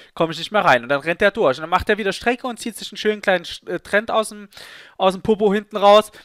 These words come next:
Und die Leute buttern die ganze Zeit dagegen. Das sind schöne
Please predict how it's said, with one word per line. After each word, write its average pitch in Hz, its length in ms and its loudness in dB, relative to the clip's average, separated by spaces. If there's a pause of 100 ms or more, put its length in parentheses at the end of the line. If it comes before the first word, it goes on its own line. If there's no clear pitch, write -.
(220)
Und 190 420 2
die 180 80 -10
Leute 190 200 4
buttern 196 260 -4
die 185 80 -12
ganze 185 260 -2
Zeit 175 200 -2
dagegen. 214 340 -6
Das - 180 -6
sind 202 160 -8
schöne 240 680 2